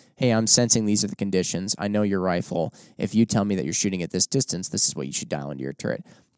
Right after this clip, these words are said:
I do think that that maybe could have helped us out a lot. But anyway, you know, having all of our dope ready ahead of time was pretty big time. We calculated that all, all out the night before.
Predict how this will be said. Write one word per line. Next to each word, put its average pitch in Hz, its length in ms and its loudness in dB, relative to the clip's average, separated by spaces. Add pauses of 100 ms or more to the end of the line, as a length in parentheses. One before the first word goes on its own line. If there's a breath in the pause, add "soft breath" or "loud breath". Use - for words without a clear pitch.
(100)
I 117 60 0
do 127 320 6
think 98 240 0
that 80 80 -6
that 78 220 -2
maybe 82 180 -8
could - 140 -4
have 65 80 -2
helped - 180 -6
us - 140 -4
out 60 100 -6
a - 60 -12
lot. - 320 -10
But 131 240 4 (100)
anyway, 104 400 2 (480 loud breath)
you 113 80 -2
know, 101 100 4
having 143 460 2
all 120 240 6
of 117 80 2
our 101 140 2
dope 113 400 2 (240)
ready 101 300 2
ahead 110 200 2
of 98 80 -4
time 101 460 -2 (180)
was 98 180 -2
pretty 107 240 0
big 95 220 -2
time. 82 440 -4
We 104 120 -2
calculated 101 540 0
that 95 120 0
all, 98 280 2
all 101 200 2
out 92 140 0
the - 80 -8
night 82 180 -2
before. 85 360 -4